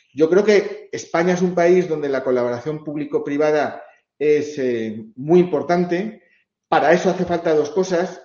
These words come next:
lealtad institucional por las dos partes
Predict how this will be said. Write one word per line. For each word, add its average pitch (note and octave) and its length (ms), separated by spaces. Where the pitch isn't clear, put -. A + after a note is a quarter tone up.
lealtad D3 440
institucional E3+ 960
por C#3+ 200
las C3 160
dos D3+ 180
partes F#3+ 640